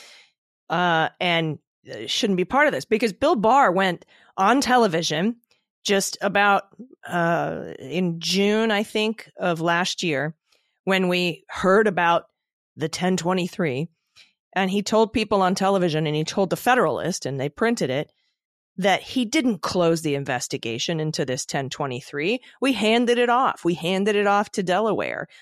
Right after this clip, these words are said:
I didn't close it. That's wrong. That's incorrect. 'Cause Jamie Raskin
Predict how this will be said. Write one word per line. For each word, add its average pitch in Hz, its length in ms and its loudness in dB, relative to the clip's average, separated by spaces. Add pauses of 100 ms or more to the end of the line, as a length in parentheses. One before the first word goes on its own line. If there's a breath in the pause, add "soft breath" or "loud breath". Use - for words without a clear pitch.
(100)
I 202 60 2
didn't 226 200 0
close 139 460 -4
it. 175 180 0
That's 202 260 -2
wrong. 156 420 2
That's 123 200 -6
incorrect. 190 540 0
'Cause 170 160 -4
Jamie 233 400 0
Raskin 170 600 -2